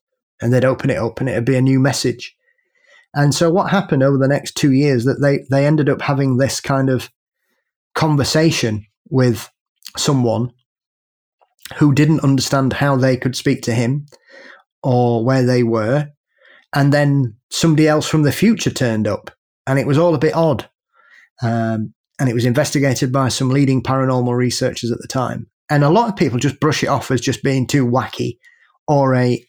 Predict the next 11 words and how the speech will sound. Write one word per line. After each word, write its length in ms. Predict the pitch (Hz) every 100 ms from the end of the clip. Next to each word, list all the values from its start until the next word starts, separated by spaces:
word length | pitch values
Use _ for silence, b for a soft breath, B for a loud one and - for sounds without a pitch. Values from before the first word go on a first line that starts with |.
| -
elaborate 480 | 135 135 131 127 -
hoax. 680 | - 185 135 - - - - _ _ _ _ -
And 140 | 147
so 100 | 165
the 80 | 175
book 400 | 139 190 - - - -
just 280 | 160 - - -
fell 200 | 170 156
out 220 | 143 -
of 140 | 127
print 480 | - 170 151 - -